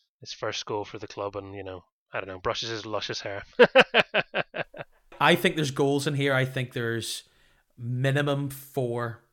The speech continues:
Speaker 2: to be split between them. I can easily see either team win. Newry, I just think, could, could jump out, surprise, and, and catch Carrick off guard. There's talent in that team, particularly at the start of the season.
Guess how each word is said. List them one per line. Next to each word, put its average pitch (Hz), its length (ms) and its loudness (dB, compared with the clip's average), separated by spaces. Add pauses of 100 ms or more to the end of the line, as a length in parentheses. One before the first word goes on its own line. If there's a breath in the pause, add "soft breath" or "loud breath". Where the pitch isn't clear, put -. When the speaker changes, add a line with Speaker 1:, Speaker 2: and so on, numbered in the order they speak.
Speaker 2:
to 113 60 -16
be 113 80 -8
split - 400 -8
between 107 340 -10
them. 107 140 -10 (280)
I 127 60 -8
can 127 120 -2
easily 131 240 0
see 123 200 -4
either 113 460 -4
team 113 280 -8
win. 117 340 -4 (520 soft breath)
Newry, 127 300 -2
I - 100 -2
just 107 180 -6
think, 117 140 -6
could, - 220 -10
could 113 180 -10
jump 131 280 0
out, 113 280 0
surprise, 110 520 -4
and, 98 100 -10 (260 loud breath)
and 98 100 -14
catch - 260 -6
Carrick 98 360 -4
off 95 200 -8
guard. 98 320 -6 (380 soft breath)
There's 110 120 -6
talent 110 400 -2
in 107 80 -8
that 104 180 -8
team, 107 260 -10 (140)
particularly 135 300 -4
at 131 40 -16
the 110 60 -10
start 101 240 -4
of 95 80 -10
the - 40 -10
season. 107 320 -8